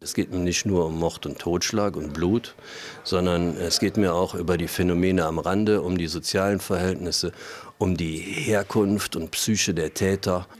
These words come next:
um eben insgesamt ein Stück Köln-Geschichte zu erzählen mit dem Buch.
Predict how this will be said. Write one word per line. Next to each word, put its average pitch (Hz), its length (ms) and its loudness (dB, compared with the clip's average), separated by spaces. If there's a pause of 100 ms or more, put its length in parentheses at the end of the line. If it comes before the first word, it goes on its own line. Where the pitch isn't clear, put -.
um 87 340 2 (240)
eben 82 340 -4
insgesamt 95 880 0
ein 87 160 -4
Stück - 560 -2 (140)
Köln-Geschichte - 720 2
zu - 180 -2
erzählen 73 440 -4
mit 69 200 -6
dem 69 100 -4
Buch. 65 320 -4